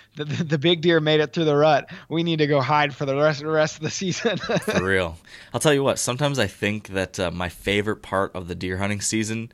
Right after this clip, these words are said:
Speaker 2: is the off season, like shed season in the summer when it's just nothing but pure optimism and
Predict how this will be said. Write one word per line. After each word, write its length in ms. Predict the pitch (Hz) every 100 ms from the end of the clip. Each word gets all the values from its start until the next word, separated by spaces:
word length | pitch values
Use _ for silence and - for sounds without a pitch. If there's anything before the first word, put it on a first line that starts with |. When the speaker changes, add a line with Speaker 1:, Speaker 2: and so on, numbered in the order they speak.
| _ - _ _
Speaker 2:
is 320 | 110 110 98 92
the 140 | 92
off 220 | 87 87
season, 340 | - 80 80 73
like 220 | 87 -
shed 360 | - - 104 98
season 420 | 104 101 101 101
in 160 | 90
the 80 | 87
summer 420 | - 110 101 104 98
when 140 | 101
it's 80 | 95
just 160 | 113 101
nothing 380 | 101 107 113
but 140 | 98 -
pure 360 | - 98 95 -
optimism 720 | 92 - 98 98 98 98 98
and 340 | 98 95 92